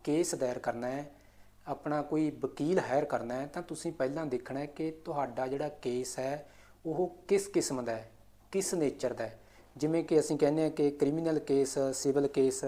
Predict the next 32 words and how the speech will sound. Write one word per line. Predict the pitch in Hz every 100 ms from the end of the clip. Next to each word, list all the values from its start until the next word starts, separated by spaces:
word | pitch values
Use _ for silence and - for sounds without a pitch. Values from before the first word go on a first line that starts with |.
| 127
ਸਿਵਲ | - 135 139
ਸੂਟ | 131 135 131
ਹੁੰਦੇ | 123 123
ਨੇ | 127
ਜਿਹੜੇ, | 120 131 131 127 - - - - - _
ਪਹਿਲਾਂ | 156 185
ਤੁਸੀਂ | 180 156 170
ਇਹ | 180 139
ਦੇਖਣਾ | 131 123 - 151
ਕਿ | 190
ਤੁਹਾਡਾ | 185 147 123 113 139 -
ਕੇਸ | - 135 -
ਕਿਹੜੀ | - 147 180
ਸ਼੍ਰੇਣੀ | 180 131 127
'ਚ | 123
ਆਉਂਦਾ | 117 113
ਹੈ, | 113 113 -
ਕ੍ਰਿਮੀਨਲ | 131 156 175 151
ਹੈ | 147
ਜਾਂ | 170 185
ਸਿਵਲ | - 117 113
ਹੈ। | 110 - - - -
ਜੇ | 143
ਕ੍ਰਿਮੀਨਲ | 156 156 190 196 170
ਹੈ | 160
ਫਿਰ | 175 185
ਇਹ | 170 214
ਵੀ | 233
ਦੇਖਣਾ | 180 - 151
ਹੈ | 135 - - - - -
ਕਿ | 156 156 147
ਕੋਈ | 156 160